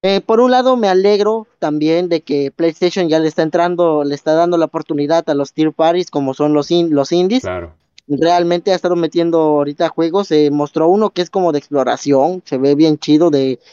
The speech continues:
Speaker 1: combate de una bicicleta, no sé el nombre, la verdad. Yo sí tuve la oportunidad de verlo, pero estaba en la chamba, eh, no lo vi
Speaker 2: Ok.
Speaker 1: así como tal, co-, no les puedo decir a mucho detalle, solo puedo
Speaker 2: Sí, sí,
Speaker 1: mencionar,
Speaker 2: sí.
Speaker 1: ¿estuvo, estuvo bueno? Sí. ¿Pudo mejorar?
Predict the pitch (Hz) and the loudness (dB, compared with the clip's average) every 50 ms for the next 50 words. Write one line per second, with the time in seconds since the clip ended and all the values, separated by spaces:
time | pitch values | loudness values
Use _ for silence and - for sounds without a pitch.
0 | _ _ _ - 151 156 160 165 170 175 175 175 170 160 151 - 143 123 165 170 | _ _ _ -2 0 0 0 0 0 0 0 2 0 0 -2 -4 -4 0 0 0
1 | 170 - 175 165 165 165 - 180 175 175 170 175 190 185 175 160 151 143 143 139 | 2 2 0 0 0 0 0 0 0 2 0 0 0 0 0 0 2 0 0 0
2 | 139 156 196 - _ _ _ _ _ _ _ _ _ - 160 175 214 220 - - | 0 -2 -2 -2 _ _ _ _ _ _ _ _ _ -6 -2 0 0 0 0 -2
3 | 240 220 - 233 240 240 226 214 214 202 - 185 175 175 180 190 175 175 180 180 | -4 -4 0 0 0 0 0 -2 -4 -2 0 2 2 2 2 2 2 2 0 2
4 | 202 208 202 - 156 151 - 156 151 160 165 151 139 - 165 156 160 170 208 233 | 0 0 0 0 -2 -2 -2 -2 -2 0 0 -2 -2 -2 -2 -2 0 0 0 -2
5 | 233 - 143 139 139 135 135 135 139 143 143 147 151 165 175 165 151 139 151 156 | -2 -2 -2 0 0 0 0 0 0 0 2 2 2 4 4 2 2 2 0 0
6 | 151 - 156 143 - 156 143 135 - - 143 143 143 139 135 131 127 123 - _ | 0 -2 -6 -6 -6 -6 -6 -4 -2 -2 -2 -2 -2 -4 -6 -8 -10 -16 -20 _
7 | _ _ _ _ _ _ - 160 151 147 151 156 185 208 196 - - 214 208 196 | _ _ _ _ _ _ -2 0 0 0 0 0 0 0 0 0 0 0 0 0
8 | - 196 196 190 180 185 185 - 208 185 156 - - 175 175 185 196 214 - 175 | 0 0 0 0 0 0 -2 -2 -2 -4 -4 -2 -2 0 0 0 0 -2 -4 -4
9 | 160 156 170 165 160 156 107 156 156 156 156 156 156 147 147 - _ _ _ _ | -2 -2 -2 -2 -2 -4 -4 -2 -2 0 0 0 0 -2 -6 -10 _ _ _ _
10 | - 185 - - 254 277 277 269 262 240 202 - _ _ - 185 185 185 - 277 | -6 -6 -2 0 2 2 4 4 2 0 -2 -4 _ _ -6 -4 -4 -4 -2 0
11 | 294 294 269 247 294 311 311 349 370 370 392 - _ _ _ _ _ _ _ _ | 0 0 2 2 2 2 2 2 2 0 0 -4 _ _ _ _ _ _ _ _
12 | _ _ - - - 254 233 180 143 - _ _ _ _ _ - _ _ 233 269 | _ _ -14 -4 0 2 2 2 0 -2 _ _ _ _ _ -20 _ _ 2 2
13 | 269 254 247 233 208 - 208 214 254 285 320 392 | 2 2 2 0 0 0 0 2 2 2 0 -2